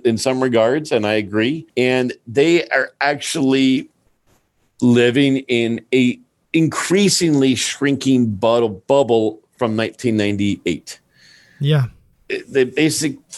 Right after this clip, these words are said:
Speaker 1: it, basically, they didn't say this explicitly, but it, they said, "Look, our time is not s-, is better spent helping people move to the future,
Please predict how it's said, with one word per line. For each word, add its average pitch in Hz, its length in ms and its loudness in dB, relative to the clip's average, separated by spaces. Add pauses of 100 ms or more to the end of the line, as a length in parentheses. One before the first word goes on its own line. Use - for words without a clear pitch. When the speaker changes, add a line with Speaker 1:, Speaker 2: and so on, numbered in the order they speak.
(100)
Speaker 1:
it, - 200 -4 (320)
basically, 147 540 0
they 156 160 4
didn't 190 180 4
say 160 180 0
this 127 200 -2
explicitly, 110 720 0
but 98 280 -2
it, 110 180 -2
they 131 120 2
said, 120 340 -2
"Look, 135 280 -2 (800)
our 165 180 0
time 156 400 0
is 123 160 -2
not 123 180 -2
s-, - 240 -14 (500)
is 131 140 0
better 151 380 2
spent 135 460 -2
helping 127 440 -2
people 113 300 0
move 107 300 2
to 113 100 0
the 92 120 0
future, 151 540 -2